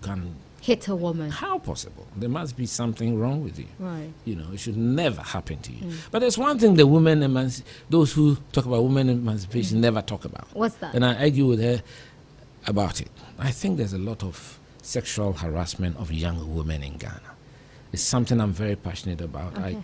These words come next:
Speaker 1: told the Men's Fellowship that the Methodist said we should lead it. I deliberately spoke to over twenty young ladies,
Speaker 2: Mm-hmm.
Speaker 1: interviewed them, and seventeen said they were being asked for sexual favors
Speaker 2: Before they get the
Speaker 1: before they
Speaker 2: job.
Speaker 1: get a job.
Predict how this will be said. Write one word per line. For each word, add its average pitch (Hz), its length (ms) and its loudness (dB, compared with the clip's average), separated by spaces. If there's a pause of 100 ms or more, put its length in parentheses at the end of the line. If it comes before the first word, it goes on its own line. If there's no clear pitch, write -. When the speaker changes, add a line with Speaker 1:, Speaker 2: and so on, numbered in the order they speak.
Speaker 1:
told 101 300 2
the 90 60 2
Men's 95 420 4
Fellowship 95 440 2 (460)
that - 160 0 (360)
the 98 80 4
Methodist 95 420 4
said 95 120 -2
we 107 80 4
should 113 180 4
lead 113 220 4
it. 60 100 -14 (720)
I 120 220 2 (160)
deliberately 151 600 8
spoke - 400 2
to 107 180 2
over 104 280 2 (140)
twenty 170 540 0
young 113 340 2
ladies, 104 560 0
Speaker 2:
Mm-hmm. 175 120 -4
Speaker 1:
interviewed 101 640 2
them, 67 220 -10 (640)
and 113 220 2
seventeen 127 960 2 (240)
said 120 320 0
they 113 60 0
were 107 140 2
being 117 340 2
asked 113 260 -6
for 98 120 -4
sexual 110 580 -2
favors 98 460 -2
Speaker 2:
Before 202 280 -2
they 202 100 -2
get - 120 -2
the 120 80 6
Speaker 1:
before 110 200 2
they 104 80 2
Speaker 2:
job. 90 80 0
Speaker 1:
get 104 180 2
a 101 60 -2
job. 110 300 -6